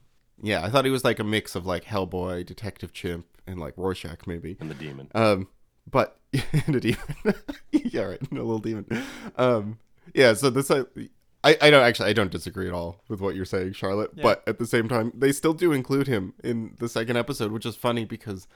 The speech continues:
Speaker 1: I looked it up. I was like, "Oh yeah, that guy. Like, what was his whole deal?" And then I looked him up. He never shows up again in the comic. He was definitely, like, an aborted plot line. Um, so anyway, yes, go
Speaker 3: Yeah,
Speaker 1: on,
Speaker 3: but that,
Speaker 1: please.
Speaker 3: that's the thing, like, that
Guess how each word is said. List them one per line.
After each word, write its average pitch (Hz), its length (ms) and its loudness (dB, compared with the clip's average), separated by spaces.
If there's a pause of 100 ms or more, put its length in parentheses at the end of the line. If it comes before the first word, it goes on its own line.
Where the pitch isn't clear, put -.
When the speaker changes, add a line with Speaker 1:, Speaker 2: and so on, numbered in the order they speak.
(300)
Speaker 1:
I 123 120 0
looked 151 200 0
it 123 80 -2
up. 123 160 0
I 123 60 -2
was 107 80 -6
like, - 160 -10
"Oh 190 120 -6
yeah, 202 180 -2 (120)
that 117 240 -6
guy. 90 340 -8 (400)
Like, 110 180 -4
what 139 140 0
was 110 120 -8
his 147 220 -6
whole 180 200 -8
deal?" 190 440 -6
And 120 100 -4
then 113 100 0
I 120 60 2
looked 120 220 -2
him 110 80 -2
up. 107 160 -4 (160)
He 127 100 -6
never 120 220 0
shows 69 260 -8
up 85 140 -12
again 87 420 -12
in 104 80 -12
the 98 80 -10
comic. 95 400 -14 (240)
He 117 100 -6
was 110 120 -4
definitely, 95 420 -4
like, 87 480 -10
an 98 140 -6
aborted 87 400 -8
plot 90 200 -12
line. 92 340 -12 (420)
Um, 80 340 -12 (260)
so - 220 -12
anyway, 101 460 0
yes, 98 420 -6
go 104 180 -6
Speaker 3:
Yeah, 254 60 4
Speaker 1:
on, 254 60 0
Speaker 3:
but 233 80 -4
that, 233 100 -4
Speaker 1:
please. - 80 -2
Speaker 3:
that's 185 160 -4
the 170 60 -4
thing, 247 100 -4
like, 135 280 -10
that 165 260 -4